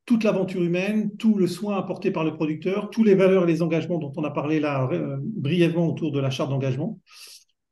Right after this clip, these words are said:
euh, et continuer aussi à, à se positionner comme, euh, un, un partenaire de vie finalement, que Pink Lady soit un partenaire de vie, euh, de, des consommateurs,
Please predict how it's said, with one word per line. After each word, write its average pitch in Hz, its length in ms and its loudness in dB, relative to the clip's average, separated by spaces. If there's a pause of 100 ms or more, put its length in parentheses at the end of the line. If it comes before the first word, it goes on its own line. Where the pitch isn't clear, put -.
(120)
euh, 151 360 -2 (260)
et 175 140 2
continuer 220 500 8
aussi 226 480 0 (440)
à, 160 760 -2
à 165 60 -8
se - 160 -2
positionner 190 580 2
comme, 180 260 2
euh, 147 300 0 (460)
un, 147 220 -6
un 151 100 -6
partenaire 196 500 0
de 190 80 2
vie 220 200 4
finalement, 139 600 -4
que 147 120 -4
Pink 190 240 -2
Lady 180 160 0
soit 180 180 0
un 160 40 -2
partenaire 170 440 0
de 151 100 -2
vie, 180 280 -6 (320)
euh, 143 580 -4
de, 135 640 -2
des 156 120 0
consommateurs, 165 640 -2